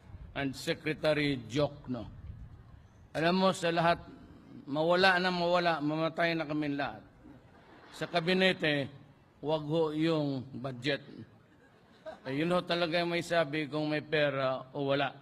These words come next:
Ngayon, pag sinabi diyang meron, maligaya ang tao. Pag sinabi diyang wala,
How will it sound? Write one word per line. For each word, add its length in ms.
Ngayon, 320
pag 200
sinabi 520
diyang 240
meron, 840
maligaya 680
ang 200
tao. 520
Pag 160
sinabi 480
diyang 240
wala, 320